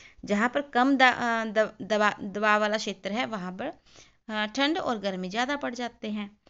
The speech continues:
भारत का तीन ओर से महासागर से घिरे होना भी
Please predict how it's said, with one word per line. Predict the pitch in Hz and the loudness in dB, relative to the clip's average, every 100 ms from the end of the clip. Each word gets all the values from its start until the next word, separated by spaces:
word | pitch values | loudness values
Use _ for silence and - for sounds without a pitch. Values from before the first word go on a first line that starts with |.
| _ - _ - | _ -20 _ 0
भारत | 226 269 294 | 4 4 4
का | 339 | 0
तीन | 339 277 277 311 | 0 0 2 2
ओर | - 277 277 | 2 2 2
से | 269 320 | 0 0
महासागर | 277 233 208 214 214 233 | 2 2 -2 0 0 0
से | 240 269 | -2 -4
घिरे | 214 226 220 | -4 -2 -2
होना | 220 220 226 | -2 -2 -2
भी | 233 320 254 | 2 0 0